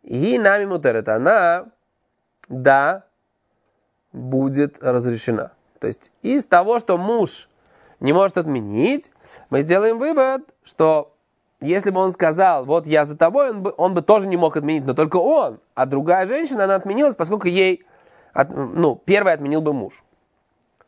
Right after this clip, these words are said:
Ну, очень косвенное доказательство, и Гемара его сразу опровергает. Говорит Гемара: "Ло, нет, леолам би икора матпис". На самом деле, можно сказать, что изначально он за эту, за начальный корень, как бы, что называется, он схватывается. Вехаха, здесь,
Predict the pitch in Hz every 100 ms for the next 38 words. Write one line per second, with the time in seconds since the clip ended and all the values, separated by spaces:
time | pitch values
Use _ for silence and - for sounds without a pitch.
0 | _ _ _ _ _ _ _ _ - 165
1 | 175 208 185 170 143 131 139 - 277 285
2 | 220 185 208 220 208 208 196 190 196 190
3 | 143 135 143 156 156 208 - _ - 190
4 | 202 - _ _ 151 175 180 196 202 196
5 | 180 175 185 190 185 180 170 - - 110
6 | 165 180 185 185 180 185 190 190 190 220
7 | 214 214 196 254 - _ _ _ _ _
8 | _ _ 139 135 156 156 151 _ _ _
9 | _ - 135 - 120 - - - - 117
10 | 143 139 131 - 175 175 151 139 185 180
11 | 151 127 117 120 123 120 131 127 127 117
12 | - - 143 120 110 117 - 127 127 135
13 | 220 311 - 190 160 156 208 269 208 214